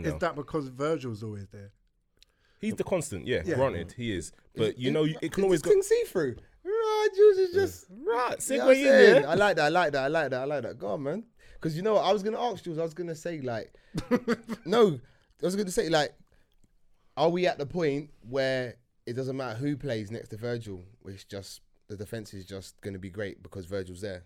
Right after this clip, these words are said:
Speaker 1: Well, it's looking like that. I mean, like I said, I mean, the last game,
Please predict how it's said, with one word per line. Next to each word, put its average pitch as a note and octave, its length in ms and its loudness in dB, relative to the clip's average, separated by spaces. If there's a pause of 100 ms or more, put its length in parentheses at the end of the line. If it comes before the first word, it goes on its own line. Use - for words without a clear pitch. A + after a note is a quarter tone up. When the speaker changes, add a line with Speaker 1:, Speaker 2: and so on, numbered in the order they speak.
(1600)
Speaker 1:
Well, A2 120 -16
it's G#2 100 -18
looking C#3 220 -18
like G2 160 -18
that. G#2+ 200 -20 (960)
I E3 80 -2
mean, D#3+ 200 -4
like D3+ 160 -6
I A#2 40 -18
said, C#3 200 -6
I B2+ 40 -12
mean, C#3+ 140 -6
the C3+ 60 -10
last E3 280 -4
game, C3 340 -10